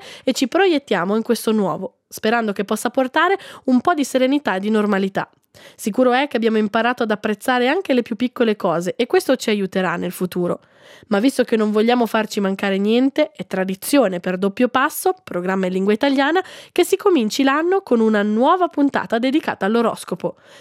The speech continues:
Quindi io, Chiara Beltraminelli, vi guiderò all'interno delle previsioni duemilaventuno da parte di Paolo Fox.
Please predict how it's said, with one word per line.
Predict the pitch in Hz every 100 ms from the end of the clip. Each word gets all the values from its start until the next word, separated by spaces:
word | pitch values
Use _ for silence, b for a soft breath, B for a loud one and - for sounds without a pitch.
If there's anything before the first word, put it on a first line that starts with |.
| B -
Quindi | 262 226 196 190 220
io, | 190 - _
Chiara | - 208 208
Beltraminelli, | 202 202 214 240 254 330 359 B B
vi | 254 262
guiderò | 330 349 247
all'interno | 208 226 233 285 339 359
delle | 233 208
previsioni | - 370 302 233 247
duemilaventuno | 208 202 196 202 277 339 202 180 -
da | 294 349
parte | - 196 254
di | 277
Paolo | 226 196
Fox. | 254 - - -